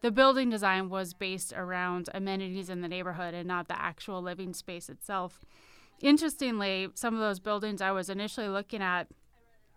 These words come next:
I read an article recently saying that they were, um,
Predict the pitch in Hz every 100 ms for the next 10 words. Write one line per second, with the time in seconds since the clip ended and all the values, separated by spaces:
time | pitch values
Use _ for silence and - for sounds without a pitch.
0 | - - 247 233 220 214 196 202 208 196
1 | 196 196 208 190 185 208 196 196 190 190
2 | 196 190 190 190 185 190 185 - - -
3 | - 220 208 196 185 185